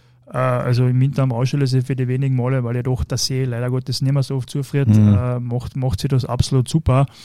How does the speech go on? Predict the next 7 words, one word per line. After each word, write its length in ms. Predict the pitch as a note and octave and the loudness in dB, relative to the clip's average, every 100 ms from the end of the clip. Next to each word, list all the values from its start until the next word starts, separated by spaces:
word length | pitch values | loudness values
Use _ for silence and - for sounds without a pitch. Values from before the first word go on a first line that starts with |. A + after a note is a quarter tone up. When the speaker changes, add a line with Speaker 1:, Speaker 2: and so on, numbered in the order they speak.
| - - - | -20 -20 -12
Speaker 1:
Aber 500 | - A#2+ B2 B2 B2+ | -6 0 2 2 0
es 280 | - B2 - | -2 -4 -4
geht 180 | C#3 C3 | -4 -2
jetzt 140 | C3 | -2
gar 120 | - B2+ | 0 0
nicht, 280 | C3+ A#2+ | 0 0
äh, 420 | C#3 B2+ B2 B2 | -2 -2 0 -2